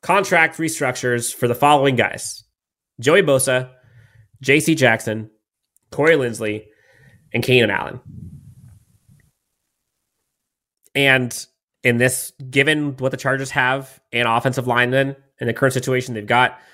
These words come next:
Zion Johnson, they've got Jamari Sawyer, both of which seem to be very, very promising. The six plus million dollar cap hit for Matt Feiler just doesn't make sense.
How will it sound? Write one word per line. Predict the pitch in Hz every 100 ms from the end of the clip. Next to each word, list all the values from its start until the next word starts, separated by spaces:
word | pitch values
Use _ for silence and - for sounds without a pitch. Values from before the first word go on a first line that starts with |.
| _ _
Zion | - 104 92
Johnson, | 104 127 139 131 127 123 117
they've | 107
got | 98
Jamari | - 110 95
Sawyer, | - 135 127 123 117
both | 117 135 135
of | 120
which | 123 -
seem | - 120
to | 113
be | 107
very, | 101 101 120 127
very | 117 123
promising. | 127 123 127 113 98 98 110 _ - - _ _ _ _
The | 117
six | - 151 151 -
plus | - 147 143 143
million | 139 135
dollar | 131 127 127
cap | 120 127 123
hit | 120 110
for | - 117 113
Matt | 113 117 -
Feiler | 113 113 104
just | 107 -
doesn't | 107 104 -
make | 95 92
sense. | - 113 120 -